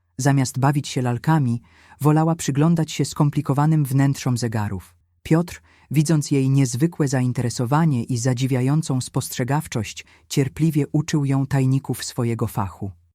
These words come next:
Zosia potrafiła rozpoznać styl grawerunku z danej epoki i odróżnić dźwięk idealnie pracującego mechanizmu od tego z najdrobniejszą wadą. Dla niej zegarki nie były tylko przedmiotami,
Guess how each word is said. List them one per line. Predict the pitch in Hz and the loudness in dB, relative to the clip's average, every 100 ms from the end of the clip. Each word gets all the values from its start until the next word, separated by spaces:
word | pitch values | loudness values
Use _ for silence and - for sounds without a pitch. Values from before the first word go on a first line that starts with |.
| _ - | _ -4
Zosia | 135 233 294 | 0 2 0
potrafiła | 233 - 175 202 190 | -2 -2 0 0 0
rozpoznać | 170 - 180 165 127 107 - | 0 0 0 2 0 -4 -6
styl | - 165 151 | -2 0 2
grawerunku | 131 131 127 131 143 - 117 | 2 0 0 0 0 -2 -4
z | |
danej | 117 131 131 | -2 0 -2
epoki | 127 - 131 - 180 180 - - - | -4 -2 -2 -2 -4 -4 -10 -6 2
i | 147 | 4
odróżnić | 139 175 175 156 - | 4 2 4 2 0
dźwięk | 127 127 147 175 175 | -4 0 2 2 0
idealnie | 151 127 127 160 170 165 | 0 2 2 2 2 0
pracującego | 139 - 131 123 - 143 131 | -2 -2 -4 -2 -2 -2 -2
mechanizmu | 127 131 131 160 143 147 - - - - | 0 0 2 2 2 0 -2 -12 -6 -2
od | 170 - | 0 2
tego | 180 175 | 2 2
z | 160 | 4
najdrobniejszą | 156 196 175 160 135 120 - 127 120 | 4 4 2 2 2 0 0 -2 -2
wadą. | 101 101 98 98 - _ _ 117 | -2 -4 -8 -8 -14 _ _ 0
Dla | 135 180 | 4 4
niej | 220 220 | 4 2
zegarki | 151 127 147 160 - 156 | 2 2 2 0 0 2
nie | 147 | 2
były | 131 160 139 113 | 2 2 2 0
tylko | 123 120 117 | -2 -2 -4
przedmiotami, | - 120 127 120 120 101 98 | -4 -2 -2 -2 -2 -2 -4